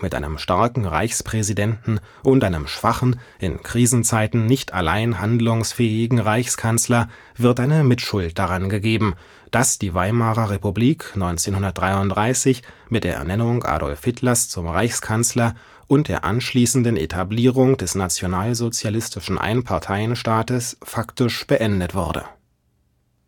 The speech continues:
Der Parlamentarische Rat entschied sich daher in den Jahren neunzehnhundertachtundvierzig und neunzehnhundertneunundvierzig die Stellung des nunmehrigen Bundespräsidenten zu schwächen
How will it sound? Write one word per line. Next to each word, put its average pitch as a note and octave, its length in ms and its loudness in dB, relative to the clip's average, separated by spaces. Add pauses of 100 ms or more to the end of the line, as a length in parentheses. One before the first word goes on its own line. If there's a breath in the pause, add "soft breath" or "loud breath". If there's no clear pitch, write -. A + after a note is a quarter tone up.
(400)
Der C3+ 140 4
Parlamentarische D3 1040 2
Rat - 480 -6
entschied F2 440 -2
sich - 240 -2
daher D#2 440 -4
in D#2 80 -6
den E2+ 160 -2
Jahren D#2+ 400 0
neunzehnhundertachtundvierzig G2 1500 0
und G2 160 -2
neunzehnhundertneunundvierzig A2 1300 0 (280 loud breath)
die C3 80 6
Stellung D#3 460 4
des C#3+ 180 2
nunmehrigen C#3+ 760 6
Bundespräsidenten A#2+ 1160 4
zu D3+ 200 2
schwächen F#2+ 480 -4